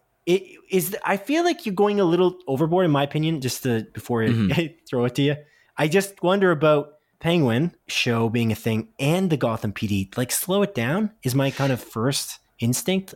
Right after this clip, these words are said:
Speaker 1: I don't know if you need this many shows right away. Maybe lead into the Penguin, like, way later. Maybe they're just announcing it, but it will be li-, way later. I don't know. What do you,
Speaker 2: Mm-hmm.
Speaker 1: what do you, what's your feeling? I'm excited for it, but I'm very curious. Like, the Batman was such an important part, too, for these mysteries. Is he just gonna
Speaker 2: Mm-hmm.
Speaker 1: be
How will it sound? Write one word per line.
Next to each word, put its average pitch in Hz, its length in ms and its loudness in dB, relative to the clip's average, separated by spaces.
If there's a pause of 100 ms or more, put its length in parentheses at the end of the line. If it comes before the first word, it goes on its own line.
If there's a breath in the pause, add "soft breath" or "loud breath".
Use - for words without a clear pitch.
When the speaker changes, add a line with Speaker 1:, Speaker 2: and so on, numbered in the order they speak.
Speaker 1:
I 139 60 -4
don't 190 200 0
know 175 120 4
if - 160 -4
you 139 60 2
need 123 420 2
this 139 180 -2
many 123 180 2
shows 113 340 -2
right 110 120 0
away. 95 320 -2
Maybe 127 360 0 (440 loud breath)
lead 123 280 2
into 120 240 0
the 151 100 0
Penguin, 143 420 0
like, 101 200 -2
way 104 140 0
later. 107 320 2
Maybe 156 240 4
they're 160 140 2
just 139 200 0
announcing 131 380 0
it, 123 60 0
but 107 120 -2
it 101 80 -8
will 107 200 0
be 156 140 2
li-, 156 180 4
way 143 280 0
later. 151 360 2
I 143 60 0
don't 190 160 0
know. 190 100 4
What - 60 6
do 117 80 4
you, 95 100 4
Speaker 2:
Mm-hmm. 80 100 -10
Speaker 1:
what 147 100 2
do 185 80 2
you, 208 100 4
what's 196 240 0
your 208 60 0
feeling? 156 500 0 (180 loud breath)
I'm 190 120 0
excited 233 400 2
for 107 280 -10
it, 143 120 -10 (560)
but 123 100 -4
I'm 113 160 0
very 147 200 0
curious. 120 560 -4
Like, 95 200 -8 (340 soft breath)
the - 80 -6
Batman 160 300 0
was 123 120 0
such - 180 -2
an 113 80 2
important 104 460 -2
part, 151 320 0
too, 139 180 -2
for - 160 -8
these 95 240 -2
mysteries. 95 540 -4
Is 98 160 -4
he 101 120 -6
just 104 220 -2
gonna 90 140 2
Speaker 2:
Mm-hmm. 90 100 -4
Speaker 1:
be 101 120 -4